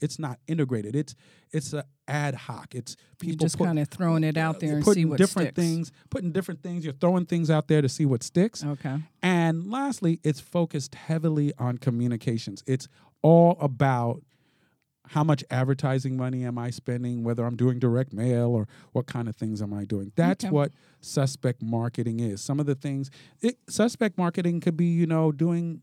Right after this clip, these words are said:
Speaker 1: I went to a, uh, a friend of mine had a business. He was selling,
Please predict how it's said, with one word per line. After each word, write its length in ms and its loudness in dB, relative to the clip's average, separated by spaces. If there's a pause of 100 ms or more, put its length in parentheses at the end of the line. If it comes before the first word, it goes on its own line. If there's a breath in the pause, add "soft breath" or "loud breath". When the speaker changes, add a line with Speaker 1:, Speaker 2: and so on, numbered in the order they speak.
Speaker 1:
I 380 2
went 280 0
to 280 4
a, 320 -2
uh, 240 -10 (600 soft breath)
a 80 -8
friend 300 -2
of 40 0
mine 360 0
had 180 -2
a 60 -4
business. 480 -2
He 100 -6
was 220 -6
selling, 720 -6